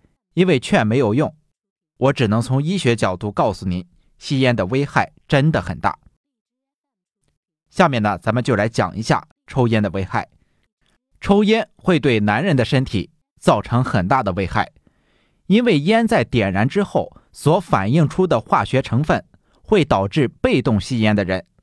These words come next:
在身体内产生有害物质，从而使身体受到危害。西医上的研究，吸烟对男性精液质量有明显影响。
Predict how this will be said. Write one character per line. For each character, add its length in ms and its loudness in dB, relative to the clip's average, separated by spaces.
在 180 2
身 220 0
体 140 -4
内 280 -2
产 260 2
生 300 0
有 240 0
害 240 0
物 200 0
质， 200 -8
从 220 2
而 220 0
使 180 0
身 220 2
体 240 0
受 180 -2
到 120 0
危 180 -2
害。 220 -4
西 340 0
医 80 4
上 180 2
的 80 0
研 220 0
究， 260 0
吸 300 0
烟 220 0
对 220 2
男 280 0
性 300 2
精 260 -2
液 160 2
质 160 -4
量 220 -2
有 200 2
明 300 2
显 240 0
影 160 -2
响。 240 -2